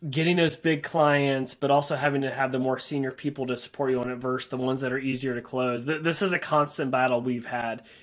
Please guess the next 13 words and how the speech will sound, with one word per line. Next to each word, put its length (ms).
and 100
we've 200
just 260
kinda 240
drawn 420
the 80
line 400
in 80
the 80
sand 540
where 160
we 120
wanna 460